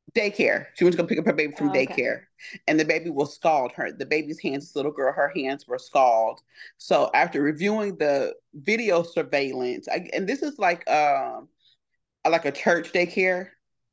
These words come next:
Speaker 2: Mm-hmm.
Speaker 1: It's like a school, and so I, the pastor of the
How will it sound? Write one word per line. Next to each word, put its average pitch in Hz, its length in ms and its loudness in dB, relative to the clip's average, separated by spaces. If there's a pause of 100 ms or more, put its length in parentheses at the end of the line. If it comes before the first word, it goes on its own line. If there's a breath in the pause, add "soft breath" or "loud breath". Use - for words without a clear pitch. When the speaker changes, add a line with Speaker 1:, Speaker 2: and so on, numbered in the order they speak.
(380)
Speaker 2:
Mm-hmm. 247 220 4
Speaker 1:
It's 226 140 6
like 151 140 2
a 135 80 0
school, - 260 0
and 151 120 2
so 151 520 2
I, 127 220 2 (100)
the 139 320 -2
pastor 156 580 -2 (120)
of 139 120 -10
the 117 340 -6